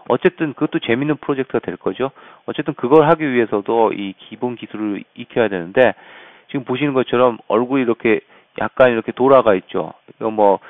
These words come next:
우리가 일부러 사진을 이렇게 찍기도 하죠. 요즘 뭐 얼짱 각도로 찍기도 하고 사진을 찍을 때 보시면은 자연스럽게 하기 위해서 얼굴을 똑바로 하고 찍는 경우는 여권 사진이나 증명 사진을 찍을 때만 그렇지 보통은 이렇게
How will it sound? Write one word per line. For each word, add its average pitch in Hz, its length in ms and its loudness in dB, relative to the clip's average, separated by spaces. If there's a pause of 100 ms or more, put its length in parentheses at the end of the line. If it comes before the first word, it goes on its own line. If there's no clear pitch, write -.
(240)
우리가 127 220 -4
일부러 147 380 0
사진을 165 280 0
이렇게 143 280 -2
찍기도 143 400 -6
하죠. 123 420 -2
요즘 92 160 -10
뭐 90 180 -8
얼짱 107 380 0
각도로 104 380 -4
찍기도 101 420 -14
하고 98 460 -4
사진을 202 300 -2
찍을 175 220 -2
때 147 120 -2
보시면은 107 640 -6
자연스럽게 139 560 -4
하기 110 180 -2
위해서 104 380 -2 (340)
얼굴을 127 320 -2
똑바로 - 360 2
하고 160 160 2
찍는 120 320 -10
경우는 104 480 -6 (400)
여권 139 320 2
사진이나 104 420 -4 (120)
증명 143 260 -2
사진을 117 340 -6
찍을 120 300 -6
때만 90 840 -2
그렇지 - 460 -10
보통은 135 640 -2
이렇게 101 380 -4